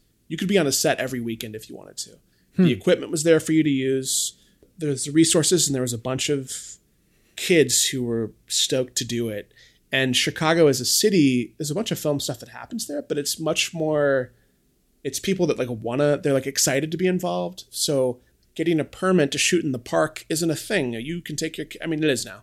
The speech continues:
Speaker 1: and it is then, but you could get away with it because it was sort of like, "Hey, look at those, look at those kids making their movie."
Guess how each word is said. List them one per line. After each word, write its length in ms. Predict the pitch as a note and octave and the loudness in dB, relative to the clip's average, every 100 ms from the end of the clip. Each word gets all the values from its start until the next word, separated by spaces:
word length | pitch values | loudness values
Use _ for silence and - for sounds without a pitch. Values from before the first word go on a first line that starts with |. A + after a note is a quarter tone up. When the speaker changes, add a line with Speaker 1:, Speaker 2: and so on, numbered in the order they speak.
| _ - | _ -6
Speaker 1:
and 100 | C3+ | -6
it 160 | A2+ _ | -6 _
is 260 | C3 A#2 - | -4 -2 -2
then, 280 | B2+ G#2+ G2+ - - - | -4 -6 -8 -18 -20 -16
but 300 | C#3+ C3 - _ | 0 0 0 _
you 140 | E3+ | -6
could 200 | F3+ D3 | -4 0
get 120 | D#3+ C#3 | 4 6
away 200 | B2+ C3+ | 6 6
with 180 | A#2+ | 4
it 160 | A2 - | -4 -12
because 220 | - C3+ | -10 -8
it 40 | C3 | -4
was 100 | A#2+ | -4
sort 120 | C3+ | -4
of 60 | A#2+ | -6
like, 140 | A#2 | -6
"Hey, 160 | G#3+ E3+ | -4 -4
look 140 | F#3 | -4
at 80 | F#3 | -4
those, 320 | E3+ D#3+ - | -2 -2 -4
look 120 | A#3 | -6
at 60 | - | -8
those 180 | B2+ A#2 | -6 -6
kids 300 | - G#2+ A#2 | -6 -6 -8
making 280 | A2+ B2 G#2 | -12 -20 -20
their 120 | G2+ | -20
movie." 380 | G#2 G2 A2 | -20 -20 _